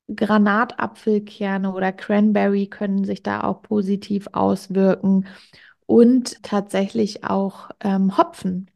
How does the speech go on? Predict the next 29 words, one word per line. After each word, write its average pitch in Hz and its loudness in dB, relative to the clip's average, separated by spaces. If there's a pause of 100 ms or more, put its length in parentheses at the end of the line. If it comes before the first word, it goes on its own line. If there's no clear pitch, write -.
hat 214 -4
auch 208 2
eine 185 2
phytoöstrogene 185 -2
Wirkung. 196 0 (360)
Kennt 262 0
man 233 4
<laughs> 226 -2
vielleicht 240 2
dann 220 0
tatsächlich 214 -4
auch 202 -4 (400)
von 190 0
Männern, 208 0
die 202 -4
viel 262 0
Bier 277 2
trinken, 190 -10 (840)
die 220 -4
so 202 -2
ein 202 -2
bisschen 254 -2
so 277 -2 (300)
diese 262 2
Bierbrüste 208 -4
kriegen, 202 -2
sag 202 2
ich 214 -2
mal. 233 2